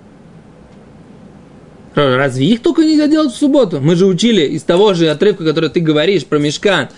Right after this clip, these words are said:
мы учили, что нельзя делать все те работы, которые делаются в ме-, делали в мешкане. Все эти работы нельзя делать в шаббат. А зачем здесь упоминать про то, что нельзя делать, э, жать и сеять? Пахать весь-, и, и жать, пардон.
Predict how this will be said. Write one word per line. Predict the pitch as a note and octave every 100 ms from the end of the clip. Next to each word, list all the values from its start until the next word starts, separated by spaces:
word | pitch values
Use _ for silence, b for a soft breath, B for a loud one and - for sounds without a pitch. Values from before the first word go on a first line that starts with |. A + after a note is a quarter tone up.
| B
мы | - F#3+
учили, | F#3+ F3
что | C#3+
нельзя | E3 F3+
делать | D#3+ F3 D#3+
все | - F#3
те | F#3+
работы, | E3 F3 E3+ C#3+
которые | D3 D#3+ D#3
делаются | D3+ E3 D#3 C#3+
в | D#3
ме-, | E3+
делали | C#3+ E3 D3+ D3
в |
мешкане. | D3+ - C3+ A#2+ B2
Все | D#3+
эти | E3+
работы | G#3 A3
нельзя | D3+ D3
делать | D#3 D#3+ D3+
в |
шаббат. | F3+ D#3+ E3+ F#3 B
А | -
зачем | C#3+ F3
здесь | E3+ D#3+
упоминать | D#3+ D#3+ D#3 D#3 B B
про | D3+
то, | C#3+ D3
что | D#3
нельзя | D3+ C#3 D3 C#3+ C3+ B B -
делать, | C#3+ D3+ D3 C#3+ - -
э, | - C#3 C3 C3 B2+
жать | B2+ D#3+ D3 D3+
и |
сеять? | C3 D3+ C#3 D3 - - - - - - - - - - - - - -
Пахать | C3+ D#3 B2+
весь-, | C3+ -
и, | - - - - -
и |
жать, | C#3 C#3 - - -
пардон. | - D3 E3 A#3+